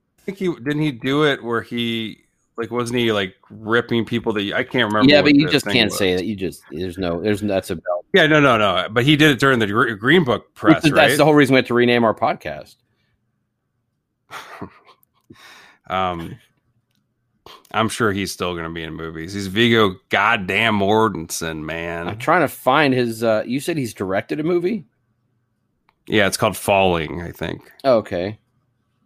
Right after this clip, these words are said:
Speaker 1: Or maybe not.
Speaker 2: Yeah,
Speaker 1: Maybe
Speaker 2: it
Speaker 1: that's
Speaker 2: is,
Speaker 1: not it.
Speaker 2: yeah, you're right.
Speaker 1: Yeah.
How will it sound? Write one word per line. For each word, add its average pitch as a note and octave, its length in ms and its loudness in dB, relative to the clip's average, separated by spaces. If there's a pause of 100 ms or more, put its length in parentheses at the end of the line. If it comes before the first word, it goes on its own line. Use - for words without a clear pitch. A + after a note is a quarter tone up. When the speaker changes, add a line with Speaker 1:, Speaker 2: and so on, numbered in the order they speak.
(920)
Speaker 1:
Or G2+ 120 0
maybe A2 200 2
not. C3 200 4
Speaker 2:
Yeah, - 60 2
Speaker 1:
Maybe B2+ 140 2
Speaker 2:
it - 20 6
Speaker 1:
that's D#3 120 4
Speaker 2:
is, B2+ 60 2
Speaker 1:
not E2 140 0
it. C#3+ 40 0
Speaker 2:
yeah, B2+ 160 -2 (140)
you're A#2 140 -4
right. B2 280 -2 (840)
Speaker 1:
Yeah. - 120 -14